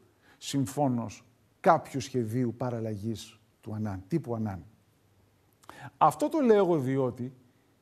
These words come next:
η τουρκική αναθεωρητική, η νεοοθωμανική αναθεωρητική πολιτική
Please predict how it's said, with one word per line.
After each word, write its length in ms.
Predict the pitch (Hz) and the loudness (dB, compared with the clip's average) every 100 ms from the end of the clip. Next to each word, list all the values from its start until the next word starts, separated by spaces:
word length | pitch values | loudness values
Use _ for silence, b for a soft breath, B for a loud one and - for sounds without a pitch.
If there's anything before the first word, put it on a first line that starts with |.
| _ - | _ -6
η 140 | 160 | -6
τουρκική 520 | - 127 127 117 240 | -4 -4 -4 -2 4
αναθεωρητική, 960 | 277 233 202 165 139 120 117 - 202 196 - | 6 6 2 2 2 -2 -6 -2 -4 -4 -2
η 140 | 160 | 2
νεοοθωμανική 800 | 156 143 127 131 123 117 117 233 | 4 2 2 0 0 -2 0 0
αναθεωρητική 680 | 226 185 147 135 113 113 139 | 2 0 0 -2 -2 -6 -6
πολιτική 560 | 120 117 101 87 95 | -4 -4 -6 -10 -12